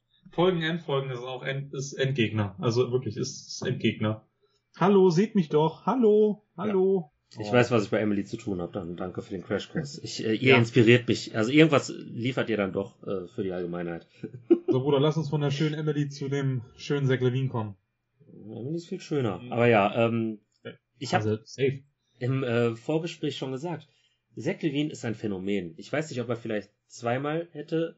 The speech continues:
Speaker 2: All-Star sein müssen. Plus, plus, wie lange es gedauert hat, für Zach LaVine seinen Ruf umzudrehen, und ich weiß immer noch nicht, ob er das ultimativ getan hat, jetzt schon, obwohl er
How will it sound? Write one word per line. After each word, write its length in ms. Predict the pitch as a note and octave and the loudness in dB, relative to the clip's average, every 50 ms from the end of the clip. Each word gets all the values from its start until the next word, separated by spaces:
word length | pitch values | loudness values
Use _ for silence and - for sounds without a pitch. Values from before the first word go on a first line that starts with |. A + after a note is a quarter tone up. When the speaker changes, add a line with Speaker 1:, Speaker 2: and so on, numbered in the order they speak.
| _ | _
Speaker 2:
All-Star 480 | - C3+ D3+ D#3 D#3 - D#3+ D3 D3 C#3 | -6 -6 -6 -6 -6 -6 -4 -4 -4 -4
sein 360 | B2 C3 C3 C3 C3+ C#3+ D#3+ _ | -4 -6 -6 -6 -8 -10 -14 _
müssen. 440 | - A#2+ D#3 D#3 D#3 - G#3+ C4+ - _ _ _ _ _ | -4 -4 -4 -4 -2 -4 -4 -6 -6 _ _ _ _ _
Plus, 560 | - - G#3 C4+ D4 - - - - - _ _ _ _ _ _ _ _ _ _ _ _ _ _ _ | -8 -4 -2 -2 -2 -4 -8 -20 -20 -20 _ _ _ _ _ _ _ _ _ _ _ _ _ _ _
plus, 480 | - G3 G#3 F3+ D#3+ - - - _ _ _ _ _ _ _ _ _ _ _ | 0 2 2 2 2 0 -10 -20 _ _ _ _ _ _ _ _ _ _ _
wie 180 | - A#2 B2 C3+ | -6 -6 -4 -2
lange 500 | D#3+ F#3+ G#3+ G3+ F#3 F#3 F#3+ G3+ G#3 _ _ _ - | 0 0 0 0 0 0 0 -2 -6 _ _ _ -10
es 200 | C#3 B2+ - - | -10 -10 -8 -10
gedauert 460 | A2 - C#3 D3+ D#3+ C#3 A#2 - B2 | -6 -4 -2 0 0 0 -2 -4 -4
hat, 140 | A#2+ A#2+ - | -6 -6 -6
für 160 | - - A2 | -6 -8 -8
Zach 280 | G2 A2+ C#3+ D#3 D#3 - | -6 -4 -8 -8 -6 -8
LaVine 480 | D3 B2 A2+ A#2 A#2+ B2 B2+ C3 C3+ _ _ _ _ _ _ _ _ _ _ _ | -10 -8 -6 -6 -6 -4 -4 -6 -8 _ _ _ _ _ _ _ _ _ _ _
seinen 360 | - G#2 G#2 G2+ G2+ F#2+ F#2 | -8 -4 -4 -2 -2 -4 -6
Ruf 400 | F2+ F#2 G2+ B2+ F#3 A3+ B3+ - - _ _ _ _ _ _ _ _ _ _ _ _ _ _ | -8 -8 -8 -6 -4 -4 -6 -8 -12 _ _ _ _ _ _ _ _ _ _ _ _ _ _
umzudrehen, 920 | - D3 G3+ G#3+ - - - F3+ F3 E3+ D#3+ D#3+ - A#2 C3+ D3 D#3 D#3+ D3+ | -4 -2 -2 -2 -4 -4 -4 -2 -2 -2 -4 -4 -6 -4 -2 0 0 0 -2
und 120 | A2+ A2 A2 | -4 -6 -8
ich 140 | - - | -10 -6
weiß 200 | - A#2+ A#2 A#2 | -4 -4 -4 -4
immer 200 | - D3 D#3 D#3+ | -6 -4 -4 -2
noch 180 | D3 C#3+ C#3 C3 | -2 -4 -6 -8
nicht, 160 | B2 A#2+ B2+ | -8 -10 -10
ob 120 | B2 A#2+ A2 | -10 -6 -4
er 40 | A2+ | -2
das 300 | A2+ A2 - - _ _ _ _ | -2 -4 -6 -10 _ _ _ _
ultimativ 720 | C#3 C3+ B2+ - B2 G#2+ A2+ - B2 A#2 A2+ - _ _ _ _ _ _ _ _ - | -10 -8 -6 -4 -6 -6 -6 -6 -6 -6 -6 -8 _ _ _ _ _ _ _ _ -14
getan 460 | A2+ - - G#2+ G#2 G#2 G2+ F#2+ - _ _ _ | -14 -10 -6 -6 -4 -4 -6 -8 -12 _ _ _
hat, 300 | - G#2+ F#2+ - - - _ _ _ - | -10 -10 -10 -10 -10 -20 _ _ _ -6
jetzt 220 | G#2 F#2+ - - | -6 -6 -6 -8
schon, 200 | - F#2 D#2+ D#2 - | -10 -10 -12 -8 -8
obwohl 400 | G#2+ - - A#2+ B2+ C3+ C3 - | -8 -8 -4 -2 -2 -2 0 0
er 320 | A#2 A2 A2+ A2+ A#2 - | -2 -2 -2 -4 -6 -14